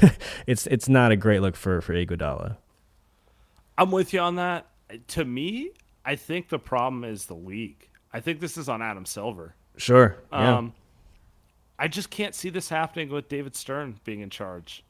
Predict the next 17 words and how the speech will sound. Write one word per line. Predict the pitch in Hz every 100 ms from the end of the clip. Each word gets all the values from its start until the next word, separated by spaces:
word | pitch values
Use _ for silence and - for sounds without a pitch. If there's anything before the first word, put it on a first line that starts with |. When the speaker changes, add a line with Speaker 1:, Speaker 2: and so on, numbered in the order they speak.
| -
Speaker 2:
And, | 123
like, | 123 117 -
okay, | 143 127
David | 117 135 123
Stern's | - 123 107 113
a |
little | 113 104
ty-, | - - _ _
tyrannical, | - 123 107 107 98 98 107 _ _ _ _ _ _ _ -
uh, | 135 127 120
but | 131
sometimes | - 170 - 202 165
you | 185
need | 208
the | 170
Vince | 139 117 110
McMahon. | 98 98 82